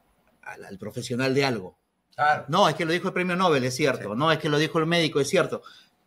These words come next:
Speaker 1: Y hasta cierto punto está bien. Pero, nuevamente, después de la pandemia nos hemos dado cuenta de que esas vacas sagradas no
Speaker 2: Mucho.
Speaker 1: son infa-, uno, no son infalibles, y dos, como cualquier persona,
Speaker 3: Sí.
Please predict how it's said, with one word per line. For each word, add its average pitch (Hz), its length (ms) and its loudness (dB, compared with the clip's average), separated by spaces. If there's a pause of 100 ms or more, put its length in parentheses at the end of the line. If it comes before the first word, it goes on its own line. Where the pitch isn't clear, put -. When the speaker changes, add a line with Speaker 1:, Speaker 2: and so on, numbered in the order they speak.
Speaker 1:
Y - 60 -12
hasta 110 160 -12
cierto 127 260 -8
punto 139 180 -8
está 131 140 -6
bien. 165 340 0 (640)
Pero, 85 220 -6
nuevamente, 113 420 0
después 101 280 -6
de 117 80 0
la 127 100 0
pandemia 151 320 0
nos 107 160 -4
hemos 123 180 -2
dado 127 280 2
cuenta 131 420 -2 (480)
de 92 140 -18
que 95 60 -18
esas - 160 -20
vacas 127 260 -8
sagradas 165 720 0 (180)
no 123 140 -6
Speaker 2:
Mucho. 135 80 -4
Speaker 1:
son 151 160 -2
infa-, 170 260 -2
uno, 160 240 4
no 170 80 2
son 185 160 -2
infalibles, 160 720 0 (320)
y 180 100 -4
dos, 233 180 6
como 170 280 0
cualquier 131 400 -2
persona, 196 480 -4
Speaker 3:
Sí. 294 140 -18